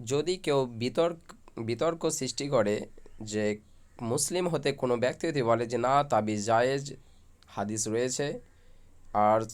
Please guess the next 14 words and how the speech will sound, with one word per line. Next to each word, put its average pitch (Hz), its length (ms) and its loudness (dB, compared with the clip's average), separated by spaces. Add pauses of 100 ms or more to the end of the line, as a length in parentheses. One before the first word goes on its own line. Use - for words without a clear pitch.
তবে 117 240 2
মনে 120 300 0
রাখবেন 117 520 0 (800)
সেই 170 340 2
হাদিস 117 440 0
কখনো 120 360 0
রাসূল 160 360 2
থেকে 120 240 -2
হবে 120 240 2
না, 175 240 -2 (560)
হয়তো 185 380 2
কোনো 139 240 0
সাহাবা 165 720 4
সেটা 120 500 2